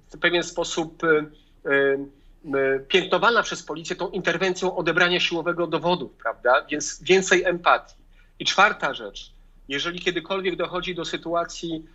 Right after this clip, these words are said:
które wydarzyły się w Lubinie, Słupsku czy we Wrocławiu, kiedy jest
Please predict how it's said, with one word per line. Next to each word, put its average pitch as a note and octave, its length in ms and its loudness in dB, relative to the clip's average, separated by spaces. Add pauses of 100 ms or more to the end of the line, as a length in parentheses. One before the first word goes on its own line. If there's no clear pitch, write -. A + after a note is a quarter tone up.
(120)
które D#3 180 0
wydarzyły D#3+ 480 4
się - 120 0
w C3+ 60 -8
Lubinie, D#3 380 0
Słupsku - 400 -8
czy D#3 120 -8
we D3 100 -2
Wrocławiu, D3 540 0
kiedy C#3+ 320 -2
jest - 480 -2